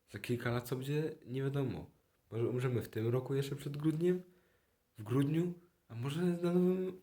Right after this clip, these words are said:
roku umrzemy? Przez to, co się dzieje na świecie. Nikt tego nie wie, co się stanie. Ja chciałem przekazać to, nie wiem, co dalej nagrywać, więc jeśli macie jakieś pomysły, to wpiszcie w komentarzach, piszcie na Snapie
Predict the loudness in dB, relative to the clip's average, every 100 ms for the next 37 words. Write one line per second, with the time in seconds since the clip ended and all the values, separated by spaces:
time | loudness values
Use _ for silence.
0 | -4 -2 -2 -4 -4 -2 -2 -2 -6 -10
1 | -14 _ _ -10 -2 0 0 -2 0 2
2 | 2 2 0 -4 -8 -8 -12 _ _ _
3 | _ _ _ -2 0 2 2 4 4 2
4 | -2 -2 -2 -4 -10 -12 -16 _ _ _
5 | -8 -6 -2 -2 -2 0 0 -2 -4 -8
6 | -8 -12 _ -8 -2 0 2 6 6 6
7 | 4 4 2 0 -4 -8 -20 -16 0 4
8 | 6 6 8 6 2 -2 -4 -6 -4 -6
9 | -8 -14 -18 -20 -8 -4 -2 -2 -4 -4
10 | -4 -4 -4 -2 -4 -4 -4 0 0 -2
11 | -2 0 0 -2 -4